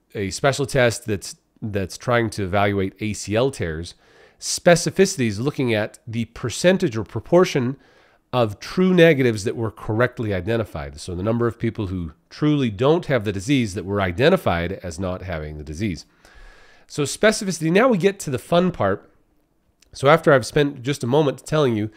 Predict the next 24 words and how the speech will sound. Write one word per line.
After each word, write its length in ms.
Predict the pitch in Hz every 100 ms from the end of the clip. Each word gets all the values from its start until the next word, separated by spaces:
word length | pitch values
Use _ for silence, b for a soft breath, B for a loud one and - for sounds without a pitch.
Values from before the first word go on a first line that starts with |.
| B B B -
that 100 | 120
specificity 800 | - - 175 180 170 147 127 120
has 160 | 117
to 100 | -
do 80 | 110
with 160 | 98 113
negatives, 560 | 190 123 85 85 - b b b b b
specificity, 1120 | - - - 214 202 170 233 - 127 120 151 -
we 200 | 120 143
can 260 | - 151 127
then 220 | 160 196
use 400 | 165 147 175 113
it 320 | 113 - - _ _
in 180 | 143 127
the 260 | 120 113 -
spin 840 | - - - 220 214 170 120 98 -
context. 640 | 104 95 90 80 78 -
So 240 | - 120
as 220 | 120 123 127
you 40 |
recall, 300 | 143 127 110
spin 480 | - - - 139 151
and 320 | - 110 98
snout. 480 | - 147 120 117